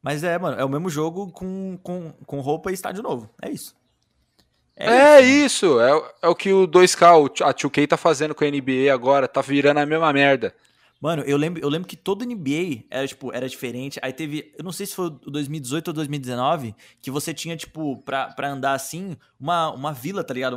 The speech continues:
Speaker 1: Umas ruas, assim, era mó da
Speaker 2: É,
Speaker 1: hora.
Speaker 2: dois mil e dezoito.
Speaker 1: Dois mil e dezoito. Aí agora, tipo, tá
Speaker 2: Aí
Speaker 1: virando,
Speaker 2: ficou,
Speaker 1: tipo
Speaker 2: até hoje, até hoje é assim, mas, tipo, meio que não muda muita coisa.
Speaker 1: Não inovou,
Speaker 2: Só,
Speaker 1: né?
Speaker 2: s-, só no PlayStation cinco e no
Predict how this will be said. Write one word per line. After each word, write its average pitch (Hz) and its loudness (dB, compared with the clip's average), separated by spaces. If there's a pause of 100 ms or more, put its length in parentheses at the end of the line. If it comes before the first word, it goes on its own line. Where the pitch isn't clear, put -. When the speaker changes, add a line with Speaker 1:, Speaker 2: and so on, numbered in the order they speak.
Speaker 1:
Umas 135 -8
ruas, 139 -6
assim, - -14
era 117 0
mó 117 2
da 120 2
Speaker 2:
É, 120 2
Speaker 1:
hora. 110 -2
Speaker 2:
dois 117 -6
mil 139 -10
e - -10
dezoito. 120 -10 (180)
Speaker 1:
Dois 120 -16
mil 147 -10
e - -12
dezoito. 180 -8
Aí 220 -4
agora, 220 -2
tipo, 214 -12
tá 190 -4
Speaker 2:
Aí 165 -8
Speaker 1:
virando, - 0
Speaker 2:
ficou, 160 -2
Speaker 1:
tipo 151 4
Speaker 2:
até 135 2
hoje, 143 4
até 135 0
hoje 131 2
é 113 0
assim, 104 -8
mas, 95 -12
tipo, - -10 (680)
meio 113 -8
que 131 -12
não 127 -10
muda 127 -2
muita 127 -4
coisa. 104 -2
Speaker 1:
Não 135 -6
inovou, 147 -6
Speaker 2:
Só, 131 4
Speaker 1:
né? 135 2
Speaker 2:
s-, - -6 (720)
só 147 6
no 165 2
PlayStation 156 0
cinco 143 -8
e 135 -6
no 127 -8